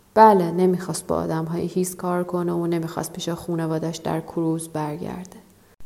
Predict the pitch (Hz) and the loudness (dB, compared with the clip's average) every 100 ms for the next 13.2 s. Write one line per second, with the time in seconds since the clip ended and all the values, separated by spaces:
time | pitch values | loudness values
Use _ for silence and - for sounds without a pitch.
0 | - - - - - - 175 175 - 196 | -14 -16 -20 -20 -10 -2 -2 -2 -4 -2
1 | 190 190 185 185 175 175 175 175 175 175 | -2 0 0 2 2 2 0 0 0 0
2 | 175 - - 170 170 - - - 185 175 | -2 -6 -4 -4 -4 -6 -20 -2 4 6
3 | 180 190 185 202 196 196 - 196 185 180 | 4 2 0 0 2 0 0 0 0 0
4 | 175 170 170 175 - 151 151 - - - | -2 0 -2 -4 -4 -6 -6 -8 -10 -14
5 | - - - _ - _ _ - - 165 | -20 -20 -20 _ -20 _ _ -6 0 0
6 | 165 170 - 160 165 170 170 165 - 170 | 0 -2 -2 -2 -2 -2 -4 -6 -4 -4
7 | 170 - 165 165 160 160 160 - 151 156 | -4 -4 -4 -2 -4 -4 -6 -6 -4 -4
8 | 151 147 147 - - - - _ - - | -4 -6 -10 -18 -20 -20 -20 _ -20 -20
9 | - _ _ _ - 185 180 196 202 214 | -20 _ _ _ -4 -2 0 2 4 4
10 | 214 220 226 214 220 214 214 208 190 185 | 2 2 4 2 2 2 4 4 4 2
11 | 185 185 190 185 190 185 185 180 180 180 | 2 2 0 0 -2 0 0 -2 -4 -4
12 | 160 - 165 - 165 165 160 - 160 165 | -6 -6 -8 -6 -6 -6 -6 -6 -6 -6
13 | 175 190 | -8 -12